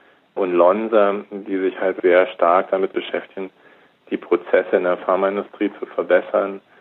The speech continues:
Sartorius Stedim im Prinzip auch durch einmal verwendbare Pharmaanlagen, was ja auch ein bisschen so in der Medizin war. Wir haben ja oft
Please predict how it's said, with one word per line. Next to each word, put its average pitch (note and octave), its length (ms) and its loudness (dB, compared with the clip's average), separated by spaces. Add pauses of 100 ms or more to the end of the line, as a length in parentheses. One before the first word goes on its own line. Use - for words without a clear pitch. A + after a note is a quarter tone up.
(240)
Sartorius F#2+ 460 4 (100)
Stedim F#2 340 2
im F2 120 -6
Prinzip - 420 -12
auch E2+ 220 2
durch - 200 -8
einmal F#2 440 0
verwendbare F2+ 800 -6 (340)
Pharmaanlagen, G2+ 840 4
was F2+ 180 4
ja F2+ 140 6
auch F2 140 -2
ein F#2 80 -6
bisschen F#2+ 420 -2
so F#2+ 160 4
in F#2+ 140 -2
der F#2 120 0
Medizin G2 640 -4
war. A2 300 4 (480)
Wir G2 120 0
haben G2 120 0
ja F#2+ 140 2 (120)
oft - 220 -8